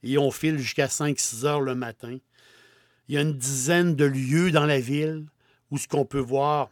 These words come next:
ça, c'est comme un non-stop, des spectacles de flamenco gratuits qu'on peut voir à travers la ville. Et c'est vraiment, vraiment le fun. Mais t'as une ambiance, hein. Il t'a une ambiance incroyable.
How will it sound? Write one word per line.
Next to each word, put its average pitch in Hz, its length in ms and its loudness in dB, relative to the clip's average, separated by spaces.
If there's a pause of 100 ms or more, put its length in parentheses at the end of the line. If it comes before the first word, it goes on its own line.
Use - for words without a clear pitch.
ça, - 240 -10
c'est - 140 -14
comme 165 140 2
un 147 100 4
non-stop, 139 680 0 (200)
des 131 120 -4
spectacles 139 500 -4
de 135 60 -4
flamenco 127 680 -8 (100)
gratuits 147 580 -8 (200)
qu'on 135 100 -2
peut - 140 -2
voir 139 240 2
à 127 40 -4
travers 135 360 -4
la 127 160 -4
ville. 120 340 -12 (340)
Et - 40 -20
c'est 127 180 -8
vraiment, 143 340 -2
vraiment 120 260 -6
le 107 60 -14
fun. 127 120 -6
Mais 135 100 -2
t'as 131 180 -8
une 135 140 -2
ambiance, 135 640 -2
hein. 151 60 -12 (340)
Il 117 80 -12
t'a 139 160 0
une 135 160 0
ambiance 139 920 -4 (260)
incroyable. 139 960 -6